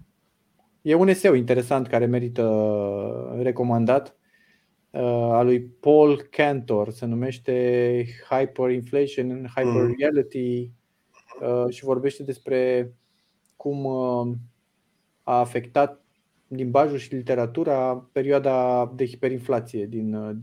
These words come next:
Speaker 1: din Germania, din, uh, din douăzeci și trei. Și cred că poți să-l generalizezi, adică teza aia, pe teza aia poți să o generalizezi.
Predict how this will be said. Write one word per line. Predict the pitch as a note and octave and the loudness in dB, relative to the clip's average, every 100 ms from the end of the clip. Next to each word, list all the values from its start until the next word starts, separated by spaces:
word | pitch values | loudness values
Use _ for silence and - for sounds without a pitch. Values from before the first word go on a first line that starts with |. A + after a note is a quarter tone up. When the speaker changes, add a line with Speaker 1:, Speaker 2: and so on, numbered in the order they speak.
| A#2+ | -10
Speaker 1:
din | A#2+ A2+ | -8 -4
Germania, | A#2 A#2+ A2 G2+ G2+ | -2 -2 -4 -4 -8
din, | G#2 G#2+ | -8 -8
uh, | A2 A2 A#2 A#2 A#2+ A2+ A2+ | -8 -8 -12 -16 -18 -20 -14
din | A#2 A2+ | -12 -6
douăzeci | A2+ A#2 | -6 -8
și | - | -12
trei. | - - _ _ _ _ _ _ _ _ - - - _ | -16 -16 _ _ _ _ _ _ _ _ -20 -20 -20 _
Și | - C#3+ | -10 -2
cred | F3 F#3 | -2 0
că | F#3 | 0
poți | G3+ G3 | 0 0
să-l | G#3 | 0
generalizezi, | F3+ G3 F#3+ G3 F#3 F#3+ A#2 | 2 2 4 2 4 4 4
adică | A2 A2+ | 0 -2
teza | G#2+ C#3+ C#3 | 2 2 4
aia, | C#3 C#3+ | 4 2
pe | B2+ | 0
teza | C#3+ C#3 | 0 2
aia | D3 D3 | 2 2
poți | D3 | 0
să | D3 | -2
o | |
generalizezi. | B2+ C3+ C3+ C3 C3 C3 A2+ - - | -2 -2 0 -2 0 0 -2 -6 -20